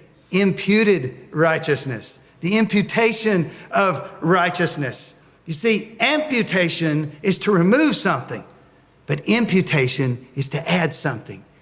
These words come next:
And so what Jesus wants to do is he wants to add his righteousness into your life and let it flow and turn loose. But notice the initiation of the relationship.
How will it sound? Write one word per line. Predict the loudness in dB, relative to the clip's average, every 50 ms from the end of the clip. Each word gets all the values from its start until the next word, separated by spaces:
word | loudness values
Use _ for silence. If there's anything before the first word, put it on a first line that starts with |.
| _ _ _ _ -4
And | -2 0 2
so | 2 2 4
what | 4 4 2 0 -2 -10 -14 -18 -14 -6
Jesus | 0 2 2 2 2 2 0 -2 0
wants | 0 0 0 0 0
to | -2 -2
do | 0 2 4 4
is | 4 4 2
he | 2
wants | 2 2 2 0 0 -2
to | -6 -6 -8 -8 -8 -4
add | -2 0 2 2 2 0 0 -2 -4 -8 -12 -18 -14
his | -6 0 2 2 2 0 -2
righteousness | -2 -2 -2 -2 -2 -4 -8 -8 -8 -10 -12 -12 -12 -12 -12 -14 -16 -20 -20 _ _ _ -4
into | 0 0 0 0 0
your | -2 0 2 4 4 4
life | 4 2 0 0 -2 -4 -8 -12 -16 -20 -20 -20 -20 _ _ 0
and | 2 4 4 4
let | 4 4 2 2
it | 0 0 -2 -8 -18 -20
flow | -20 -14 -4 0 2 4 4 4 2 2 0 -2
and | -2 -4 -6 -10 -12 -12
turn | -6 -2 0 2 2 2 4
loose. | 4 4 4 4 2 0 -4 -8 -10 -12 -16 -20 -20 _ _ _ _ _ _ _ _ _ _ _ _ _ _ _ -4
But | 0
notice | 2 4 4 4 4 4 2 0 0
the | 0 2 2 4
initiation | 4 4 4 2 2 2 0 2 2 2 0 0 -2 -2 -2 -2 -6 -10 -16 -20 -20 -8 -2
of | 0 0 2 2
the | 2 2
relationship. | 4 4 4 4 2 2 0 0 0 0 0 -2 -4 -6 -8 -10 -14